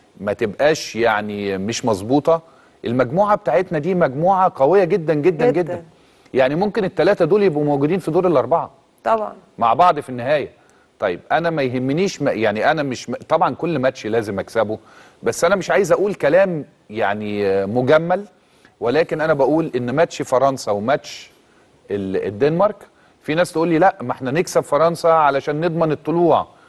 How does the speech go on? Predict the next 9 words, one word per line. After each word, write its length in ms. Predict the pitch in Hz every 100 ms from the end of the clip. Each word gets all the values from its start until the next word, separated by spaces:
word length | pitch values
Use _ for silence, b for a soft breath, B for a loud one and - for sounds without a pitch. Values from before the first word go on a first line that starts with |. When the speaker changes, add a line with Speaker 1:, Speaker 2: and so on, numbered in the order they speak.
| b
Speaker 1:
ونطلع 540 | - 135 - 180 156 139
اول 280 | 165 165 156
مجموعتنا". 640 | 135 135 143 165 - 85 _ _ _ _
طيب 200 | 123 113
ما 80 | 104
انا 120 | 104
مو-، 160 | 110 151
يعني 320 | - 101 98
وبعدين؟ 440 | 95 95 104 139